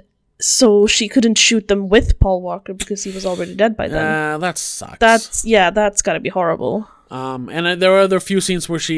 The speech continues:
Speaker 2: interacts with Brian, then of co-, she's obviously interacting with, uh,
Speaker 1: One of his
Speaker 2: Paul
Speaker 1: brothers
Speaker 2: Walker's
Speaker 1: or
Speaker 2: brothers, yeah.
Speaker 1: stand-in of some sort.
Speaker 2: Yeah.
Speaker 1: Yeah.
Speaker 2: Yeah. Um,
Speaker 1: But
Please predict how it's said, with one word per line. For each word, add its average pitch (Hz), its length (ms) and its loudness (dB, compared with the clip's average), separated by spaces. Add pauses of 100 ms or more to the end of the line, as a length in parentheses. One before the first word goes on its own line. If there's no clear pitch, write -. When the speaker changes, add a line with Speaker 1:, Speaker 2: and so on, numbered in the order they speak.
(100)
Speaker 2:
interacts 165 540 -4
with 139 240 -8
Brian, 127 300 -6
then 127 140 -12
of 127 180 -16
co-, - 280 -16
she's - 220 -12
obviously 131 500 -10
interacting 123 540 -12
with, 113 240 -16 (240)
uh, 104 380 -20 (140)
Speaker 1:
One 196 200 -6
of 180 60 -8
his 180 120 -10
Speaker 2:
Paul 170 40 -18 (140)
Speaker 1:
brothers 165 200 -4
Speaker 2:
Walker's - 280 -6
Speaker 1:
or 170 40 -2
Speaker 2:
brothers, 110 480 -8
yeah. 104 100 -16
Speaker 1:
stand-in 175 460 -2
of 175 80 -14
some 180 160 -12
sort. - 260 -12 (600)
Speaker 2:
Yeah. 120 220 -14 (200)
Speaker 1:
Yeah. 240 340 4 (640)
Speaker 2:
Yeah. 135 220 -12 (760)
Um, 214 520 0 (840)
Speaker 1:
But - 460 2